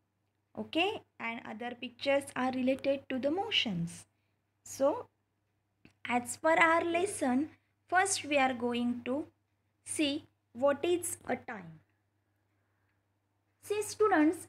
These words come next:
since the time our civilization began, we notice that the sun rose in the morning in one direction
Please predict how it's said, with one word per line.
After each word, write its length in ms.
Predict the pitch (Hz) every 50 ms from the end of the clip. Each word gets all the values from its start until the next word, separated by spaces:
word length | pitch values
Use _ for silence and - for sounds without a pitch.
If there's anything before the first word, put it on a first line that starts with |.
| _ -
since 460 | - - - 370 370 392 415 440 -
the 200 | - - 403 381 392 -
time 520 | 370 349 302 240 214 220 233 262 302 - _ _ _ _ _ _
our 320 | - 262 277 277 285 277 254
civilization 1120 | - - - - 311 320 302 294 339 339 339 311 302 269 254 285 311 294 - - 311 302
began, 580 | 262 247 302 254 240 226 196 196 196 226 254 - _ _ _ _ _ _ _ _ _ _ _ _ _ _ _ _ _ _ _ _ _ _ _ _ _
we 180 | 269 294 349 349
notice 500 | 349 339 330 330 330 392 403 415 403 - -
that 460 | 262 294 269 233 220 220 247 - - - _ _ _ _ _ _ _ _ _ _ _ _ -
the 180 | 254 247 339
sun 460 | 330 - - - - 403 392 403 427 440 440 440 - _ _ _ _ _ _ _ _ _ _ _ _ _ _ _ _ _ -
rose 440 | 269 294 330 370 392 415 415 403
in 140 | 392 415 392
the 80 | 392 370
morning 600 | 349 302 262 240 240 240 247 262 294 320 311 - _ _ _ _ _ _ _ _ _ _ _ _ _ _ _ _ _ _ _ _ _ _ _ _ _ _ _ _ _ _ _ _ _ _ _ _ _ _
in 280 | - 302 302 302 294
one 260 | 285 311 320 330 359 349
direction 760 | 294 214 202 196 190 190 196 - - - - - 180 185